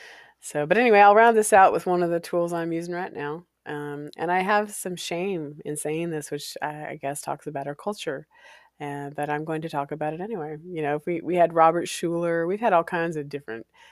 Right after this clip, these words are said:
famous spiritual leaders. Um, there's a book called The Secret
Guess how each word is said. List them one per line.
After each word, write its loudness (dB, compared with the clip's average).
famous -4
spiritual -6
leaders. -8
Um, -10
there's -4
a -10
book 0
called -2
The -6
Secret -4